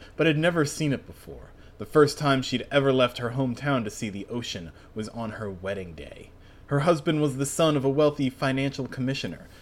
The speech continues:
which meant that his position, wealth, and status were all secured. And in fact, the one that had ushered for this engagement to happen was none other than the girl's brother, seven years her elder. The man, his name is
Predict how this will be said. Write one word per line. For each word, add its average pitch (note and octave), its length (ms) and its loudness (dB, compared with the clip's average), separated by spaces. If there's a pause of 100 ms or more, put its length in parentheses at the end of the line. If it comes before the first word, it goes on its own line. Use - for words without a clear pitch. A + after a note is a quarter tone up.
which - 160 -8
meant F3 160 0
that D#3 100 4
his D#3 120 -4
position, D3 580 0
wealth, D3 260 2
and G#2+ 100 -8
status C#3 460 2
were A2 140 -6
all A2 160 -4
secured. - 560 -8 (300)
And G#2+ 100 -6
in G#2 80 -4
fact, - 380 0
the A2 60 -6
one B2 300 -2
that A2+ 100 -4
had A2 240 -6 (640)
ushered C3 420 -2
for - 140 -10
this G#2 180 -8
engagement G#2+ 520 -4
to A2 60 -14
happen G2+ 320 -10
was A2+ 120 -4
none D3+ 200 0
other C#3+ 240 2
than C#3+ 120 -2
the C#3 80 2
girl's D3 360 2
brother, B2 400 -2
seven A2 420 -2
years G#2 260 -6
her G2 240 -8
elder. G#2+ 400 -8 (880)
The A#2 120 2
man, A#2+ 560 2 (220)
his A#2+ 300 -4
name A#2 500 0
is F2+ 380 -10